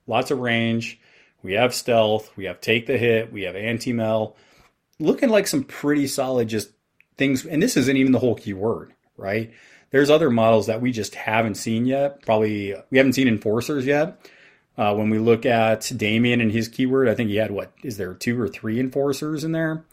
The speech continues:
So we've seen the minions, which maybe these are all the minions there are. Um, and we saw the Henchman in one of the Master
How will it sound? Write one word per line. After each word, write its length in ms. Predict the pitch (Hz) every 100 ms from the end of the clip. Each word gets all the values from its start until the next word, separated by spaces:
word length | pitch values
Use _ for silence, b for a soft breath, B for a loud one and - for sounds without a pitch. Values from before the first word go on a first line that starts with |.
| b b b b b
So 580 | - 117 110 107 104 -
we've 340 | - 120 110 104
seen 500 | - 131 127 120 113
the 60 |
minions, 600 | 110 135 151 156 156 -
which 300 | 151 117 - - _ B B B
maybe 480 | 110 104 110 147 196
these 220 | 196 190
are 100 | 190
all 120 | 190
the 60 | 185
minions 360 | 185 190 190 -
there 180 | 180
are. 260 | 190 202 170 - _ _ _ _ _ _ _ -
Um, 360 | 127 113 117 117
and 100 | 120
we 80 |
saw 180 | 117 131
the 80 | 113
Henchman 340 | 110 104 117
in 460 | 104 95 110 113 107
one 180 | 117 117
of 200 | 107 87
the 80 | 98
Master 580 | 95 92 92 - 92